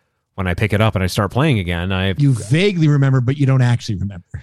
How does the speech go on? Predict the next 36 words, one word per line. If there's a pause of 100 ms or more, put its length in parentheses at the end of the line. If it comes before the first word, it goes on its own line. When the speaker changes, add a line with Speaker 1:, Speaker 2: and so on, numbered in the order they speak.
Speaker 1:
And
there's
always
one
puzzle,
and
it's
happened
every
time
I've
played
through,
and
it's,
like,
one
of
the
last
ones
in
the
game (800)
where, (720)
I'm
sorry,
tests.
In
the
game,
they
call
them
tests, (360)
where,